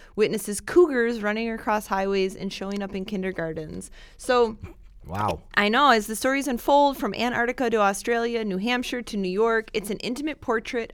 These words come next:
Speaker 1: of a climate-changing world.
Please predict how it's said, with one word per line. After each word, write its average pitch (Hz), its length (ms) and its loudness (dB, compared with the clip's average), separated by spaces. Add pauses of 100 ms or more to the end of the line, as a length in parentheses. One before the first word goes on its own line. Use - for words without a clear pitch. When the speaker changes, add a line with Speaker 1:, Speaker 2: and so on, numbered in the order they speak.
Speaker 1:
of 214 280 2
a 233 80 2
climate-changing 208 1400 -4 (380)
world. 196 720 2